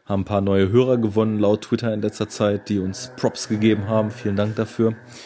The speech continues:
Und an alle anderen, wenn ihr Bock habt, eure Meinung zum Podcast oder zu Terminator oder zu allem, was euch sonst noch so filmisch auf der Seele brennt. Ich hatte auch gedacht, wer Bock hat, uns mal Filmvorschläge oder Wünsche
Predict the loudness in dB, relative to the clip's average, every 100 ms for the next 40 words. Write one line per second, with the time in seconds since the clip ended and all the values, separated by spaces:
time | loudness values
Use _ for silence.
0 | -20 -20 -20 -8 -2 0 2 2 2 2
1 | 2 4 2 0 -8 -8 -4 0 0 0
2 | -2 -2 -2 -4 -2 0 0 0 0 -4
3 | -8 -10 -8 -6 -4 -2 -2 -4 -4 -2
4 | -4 -8 -8 -8 -4 0 0 0 0 0
5 | -2 -4 -2 -4 -4 -4 -2 0 0 0
6 | -2 -2 -4 -2 -4 -4 -8 -8 -4 -4
7 | -4 2 2 2 -2 -6 -10 -8 -4 -2
8 | -2 0 0 0 -4 -16 -18 -20 _ _
9 | _ _ _ -2 2 4 4 2 0 _
10 | -20 -18 -2 0 2 0 0 -2 -2 -2
11 | -2 0 -2 0 2 2 4 2 2 2
12 | 4 4 4 4 4 2 0 2 2 2